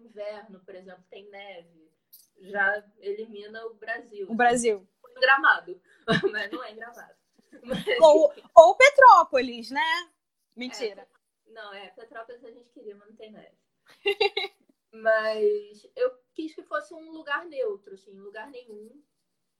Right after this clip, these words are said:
Speaker 1: É, a capital parece um pouco Rio, parece um pouco São Paulo, que é a, a minha, minha ideia de capital, né? Então, mas é um lugar inventado também, um lugar neutro.
Speaker 2: E você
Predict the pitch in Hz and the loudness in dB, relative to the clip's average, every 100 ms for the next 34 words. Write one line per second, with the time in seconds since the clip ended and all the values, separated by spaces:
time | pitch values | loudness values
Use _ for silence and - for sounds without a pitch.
0 | _ 196 202 202 - 233 240 - 269 294 | _ -16 -12 -12 -14 -12 -12 -12 -18 -16
1 | 294 339 - 320 359 311 320 330 285 240 | -18 -20 -20 -20 -20 -16 -16 -16 -20 -20
2 | 226 220 220 240 240 233 240 _ 247 233 | -16 -16 -16 -20 _ -20 -20 _ -20 -14
3 | 214 208 254 - 226 285 - 403 427 - | -14 -14 -20 -10 -6 -6 -8 -10 -10 -12
4 | - 370 381 381 302 254 _ _ 262 311 | -20 _ _ -20 -20 -20 _ _ -20 -16
5 | 233 226 - 254 _ 208 180 175 180 196 | -14 -14 -16 -20 _ -20 -20 -20 -20 -20
6 | 196 208 _ _ _ _ _ _ 208 196 | -20 -20 _ _ _ _ _ _ -18 -14
7 | 196 196 190 180 180 214 208 214 220 220 | -10 -8 -10 -10 -14 -16 -18 -18 -14 -12
8 | 240 _ _ _ 214 220 233 202 - _ | -14 _ _ _ -20 -20 -20 -20 -20 _
9 | - 170 160 170 - 208 175 170 _ _ | -20 -20 -20 -20 -20 -20 -20 -20 _ _
10 | _ _ _ _ _ _ _ _ _ _ | _ _ _ _ _ _ _ _ _ _
11 | _ - - _ _ _ _ 277 294 294 | _ -14 -14 _ _ _ _ -6 -4 -2
12 | 285 262 311 339 - 339 339 349 311 | -2 -2 -2 0 0 0 0 2 0